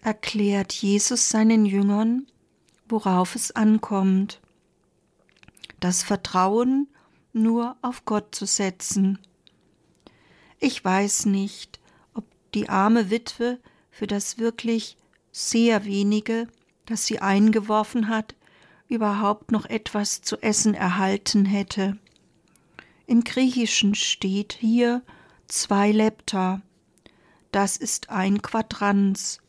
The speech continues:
Ein Quadranz war die kleinste römische Münze. Doch geht es hier wirklich um eine tiefere Frage.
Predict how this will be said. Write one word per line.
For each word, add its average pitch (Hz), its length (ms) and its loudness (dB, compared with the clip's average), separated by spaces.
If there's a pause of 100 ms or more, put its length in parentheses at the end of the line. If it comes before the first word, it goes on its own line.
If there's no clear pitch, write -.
(540)
Ein 247 220 2
Quadranz 233 800 0
war 226 80 0
die 220 160 -8
kleinste 202 640 -2
römische 208 440 2
Münze. 214 680 2 (1600)
Doch - 220 -4
geht 254 240 0
es 247 160 0
hier 262 240 2
wirklich 247 680 -4 (360)
um 214 200 0
eine 233 300 2
tiefere 214 460 -4
Frage. 190 680 -2